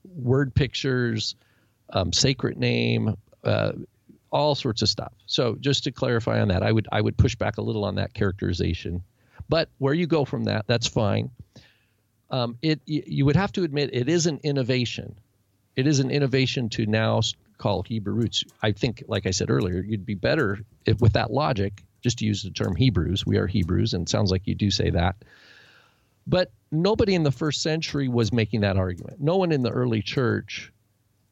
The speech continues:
were really interested. You know, they called them, the point was B'nai Avraham.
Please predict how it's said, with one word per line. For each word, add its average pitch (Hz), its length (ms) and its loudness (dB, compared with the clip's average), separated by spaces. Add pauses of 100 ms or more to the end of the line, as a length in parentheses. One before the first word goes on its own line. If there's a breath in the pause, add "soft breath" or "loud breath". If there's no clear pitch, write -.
(280)
were 139 300 2
really 139 440 4
interested. 123 720 0
You 135 100 0
know, 113 100 2
they 151 140 2
called 139 280 0
them, 123 180 0 (220)
the 120 200 -2
point 175 280 0
was 110 220 2
B'nai 120 320 2
Avraham. 107 580 -2